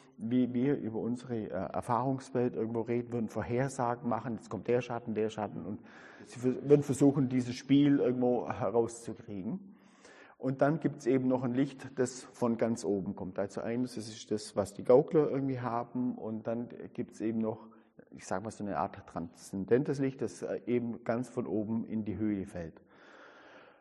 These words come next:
Und dann wird eben einer der Gefangenen, äh, losgebunden und man versucht, ihn eben an das Licht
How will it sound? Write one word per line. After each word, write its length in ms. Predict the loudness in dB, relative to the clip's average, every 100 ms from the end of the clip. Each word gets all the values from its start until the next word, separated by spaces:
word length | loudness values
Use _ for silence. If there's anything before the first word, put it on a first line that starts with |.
| _ -8
Und 480 | 0 4 4 2 -4 0
dann 180 | 2 4
wird 140 | 2 2
eben 280 | 2 2
einer 280 | 2 2 2
der 160 | 0 -2
Gefangenen, 640 | 0 -2 0 -2 -2 -4 -4
äh, 240 | -6 -6 -8 -14 -20 -20 -8
losgebunden 960 | 0 0 0 -2 0 2 0 -2 -6 -8 -4
und 240 | -2 2
man 200 | 2 0
versucht, 420 | -2 0 0 2
ihn 180 | 0 0
eben 240 | -2 -2 -2
an 140 | -6
das 160 | -6 -2
Licht 380 | -2 -2 -8